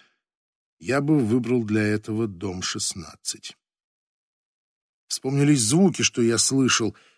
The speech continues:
переминаясь с ноги на ногу от холода под тем фонарем. Мужское пыхтение, приглушенные девичьи вскрики, шум возни. Влюбленный шкет — это ходячие яйца в розовых очках.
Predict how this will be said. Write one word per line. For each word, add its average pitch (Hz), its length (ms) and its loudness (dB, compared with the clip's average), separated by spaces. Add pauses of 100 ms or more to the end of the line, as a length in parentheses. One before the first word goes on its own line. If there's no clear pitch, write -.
(120)
переминаясь 113 520 -2
с - 100 -2
ноги 113 260 -2
на 131 240 0
ногу 120 240 0
от 107 100 -2
холода 127 440 0
под 107 260 -10
тем 113 220 -2
фонарем. 117 640 0 (760)
Мужское 110 360 0
пыхтение, 123 680 -2 (920)
приглушенные 113 640 0
девичьи 110 480 0
вскрики, 113 560 -4 (520)
шум 113 360 -6
возни. 101 580 -4 (1400)
Влюбленный 135 720 0
шкет — - 680 -2 (280)
это 101 160 -20
ходячие 113 640 -2
яйца 117 380 -2
в 95 80 -10
розовых 101 400 -8
очках. - 500 -12